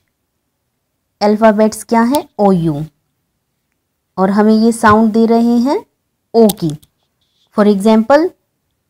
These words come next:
मोल्ड, एम ओ यू एल डी, मोल्ड, ओ। पोल्ट्री, पो, ओ। शोल्डर,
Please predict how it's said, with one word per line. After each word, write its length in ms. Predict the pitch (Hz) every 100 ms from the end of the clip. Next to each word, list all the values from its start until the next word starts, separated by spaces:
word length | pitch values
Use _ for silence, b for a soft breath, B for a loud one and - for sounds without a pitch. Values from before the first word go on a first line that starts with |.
| -
मोल्ड, 580 | 214 226 233 202 170 165 _ _ _ _
एम 240 | 220 262 277 _
ओ 160 | 214 233
यू 340 | 226 202 240 -
एल 220 | 208 208 196
डी, 140 | 277 277 - 196
मोल्ड, 680 | 196 208 220 233 214 170 - _ _ _ _
ओ। 280 | 226 233 185 156 _ _ _ _ _ _ _ _ _ _ _ _ _ _ _ _ _ _ -
पोल्ट्री, 520 | 240 240 233 214 151 151 _ _ _ _ _ _ _ _
पो, 280 | 240 208 156 _ _ _ _ _
ओ। 280 | 233 214 165 - _ _ _ _ _ _
शोल्डर, 680 | - 240 226 220 214 185